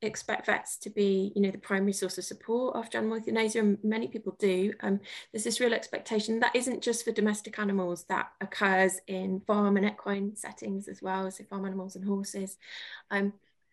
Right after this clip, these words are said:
but sometimes that feels a very rewarding part of a vet's job or a veterinary nurse's job, because it's something that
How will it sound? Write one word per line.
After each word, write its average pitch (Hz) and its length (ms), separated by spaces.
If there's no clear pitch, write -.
but 254 240
sometimes 285 680
that - 260
feels 208 340
a 202 60
very 202 240
rewarding 196 640
part - 320
of 202 140
a 196 40
vet's - 440
job 185 420
or 190 140
a 185 40
veterinary 190 300
nurse's 190 460
job, 190 340
because 214 320
it's - 180
something 202 480
that 185 280